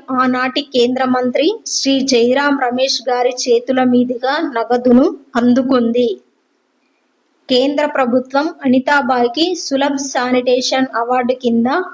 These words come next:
ఐదు లక్షల రూపాయల చెక్కును అందించింది.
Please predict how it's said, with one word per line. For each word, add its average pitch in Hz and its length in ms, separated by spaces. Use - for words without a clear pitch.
ఐదు 262 260
లక్షల 269 540
రూపాయల 247 560
చెక్కును 240 920
అందించింది. 254 960